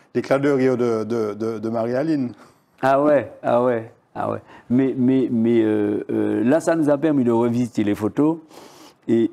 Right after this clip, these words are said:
Speaker 2: et c'est là qu'on se regarde tous les deux, nous, on dit, « Mais nous, t'es des sacrés complices, hein. » <laughs> T'es des sacrés complices. Et tout ce qu'on fait, tout ce qu'on a toujours fait, c'est toujours à deux.
Speaker 1: Ouais,
Speaker 2: Je
Speaker 1: ouais.
Speaker 2: ne prends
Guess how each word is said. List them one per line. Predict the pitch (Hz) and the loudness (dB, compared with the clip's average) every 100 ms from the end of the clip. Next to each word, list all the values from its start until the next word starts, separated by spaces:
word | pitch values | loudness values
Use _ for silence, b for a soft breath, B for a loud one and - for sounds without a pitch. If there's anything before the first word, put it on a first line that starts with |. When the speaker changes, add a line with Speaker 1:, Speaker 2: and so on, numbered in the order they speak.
| - | 0
Speaker 2:
et | 110 107 107 104 | 2 2 0 -2
c'est | - 123 | 0 0
là | 135 | 0
qu'on | 127 117 | -2 -2
se | 120 | 0
regarde | 110 107 110 | 0 0 -2
tous | 107 | -2
les | 107 110 | -2 0
deux, | 117 | -2
nous, | 104 | -4
on | 107 | -4
dit, « | 104 | -4
Mais | 101 | -4
nous, | 101 | -6
t'es | 98 117 | -4 -4
des | 117 | -4
sacrés | - 131 117 | -4 -4 -4
complices, | 104 - 120 - | -4 -6 -8 -10
hein. » | 107 - - - - - 165 | -16 -16 -10 -10 -10 -10 -6
<laughs> | |
T'es | - | -2
des | 135 135 | 0 0
sacrés | 143 - | -2 -2
complices. | 120 120 196 - | -2 -2 -4 -2
Et | 294 | -2
tout | - 311 294 | 0 0 -2
ce | - | -2
qu'on | 214 - | -2 -2
fait, | 196 262 | 0 -4
tout | 147 | -4
ce | 123 | -4
qu'on | 147 | -2
a | 123 | -2
toujours | - 175 147 120 | -2 0 0 0
fait, | - 190 254 B B | 0 -2 -2 B B
c'est | - 143 | -4 -2
toujours | 175 156 139 | -2 -2 -2
à | 123 | -6
deux. | 98 - _ - | -8 -14 _ -10
Speaker 1:
Ouais, | 135 117 101 | -8 -8 -8
Speaker 2:
Je | 113 113 | -4 0
Speaker 1:
ouais. | 160 | 2
Speaker 2:
ne | 170 | 2
prends | 170 170 | 0 -4